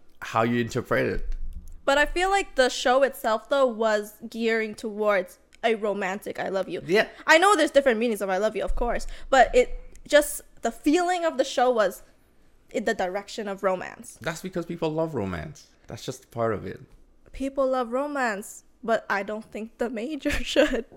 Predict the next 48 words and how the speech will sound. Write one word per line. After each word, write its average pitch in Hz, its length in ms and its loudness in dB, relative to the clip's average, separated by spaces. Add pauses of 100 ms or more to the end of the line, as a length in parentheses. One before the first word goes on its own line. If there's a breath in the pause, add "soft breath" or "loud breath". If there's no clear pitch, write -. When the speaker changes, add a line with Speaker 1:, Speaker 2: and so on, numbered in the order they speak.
(180)
Speaker 2:
in 349 140 4
terms 233 320 2
of 262 140 6
violence. 427 460 6
Speaker 1:
What's 196 220 8
so 208 140 6
different 185 380 2
between 170 260 -2
the 165 80 0
major 156 320 0
and 160 100 0
the 151 100 0
prince? 180 580 -2 (640 soft breath)
Speaker 2:
Because 359 680 6
they're 359 280 8
not 349 420 6 (100)
royalty. 320 800 4
'Cause, 330 260 2
like, 311 160 4
if 269 120 2
you 392 220 2
remember 277 320 4
Speaker 1:
He's 240 120 6
pretty 196 60 0
high 196 200 4
up. 214 340 2 (540)
Speaker 2:
But 285 120 8
if 311 100 4
you 370 160 0
remember, 311 640 0
uh, 226 240 2
she 294 200 -4
also 294 280 2
wrote 254 400 2 (140)
those 254 400 2
fifty 254 380 0
letters 214 360 -4
for 226 140 -6
that 214 180 -6
girl 214 200 0
who 262 80 -2
had 208 160 0
to 220 60 -6
grow 202 220 -4
up 196 160 0
without 226 240 -6
her 220 80 -8
mom. 196 380 -6